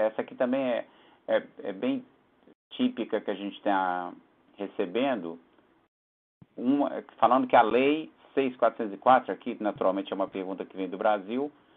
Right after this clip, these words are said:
determina que a demonstração de resultado deve ser feita por função e como contornar essa determinação dessa mudança. Na realidade, não é só um, um assunto, é, do, do, do Brasil, tem outras jurisdições também que,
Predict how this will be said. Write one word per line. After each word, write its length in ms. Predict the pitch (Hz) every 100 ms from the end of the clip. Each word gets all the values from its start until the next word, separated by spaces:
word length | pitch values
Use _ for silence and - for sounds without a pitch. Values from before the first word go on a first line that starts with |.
| - - _
determina 500 | 123 123 139 123 135
que 80 | 131
a 60 | 123
demonstração 540 | 120 120 - 110 120
de 80 | 110
resultado 500 | 107 92 - 120 113
deve 180 | 123 120
ser 120 | - -
feita 260 | 123 127 127 - -
por 200 | 185 -
função 600 | 175 147 - 113 87 80 _ _ _ _ _
e 100 | 127
como 260 | - 151 147
contornar 680 | 156 151 - 135 104 110 117
essa 160 | 120
determinação 840 | 110 107 - 120 110 113 98 -
dessa 240 | 107 107 113
mudança. 320 | 107 80 76 - - - - _ 127
Na 140 | 151
realidade, 560 | 165 165 139 151 160 175
não 200 | 185 143
é 160 | 143
só 380 | 139 131 131 127
um, 360 | 110 110 98 104
um 80 | 110
assunto, 640 | 104 - 117 107 104 90 - _ _ _
é, 360 | 104 104 101 98
do, 260 | 95 110 -
do, 260 | 104 101
do 120 | 95
Brasil, 460 | 104 123 98 135 143
tem 160 | 127 123
outras 320 | 143 143 110
jurisdições 680 | 113 107 104 98 113 104 -
também 380 | 98 95 104 87
que, 360 | - 92 92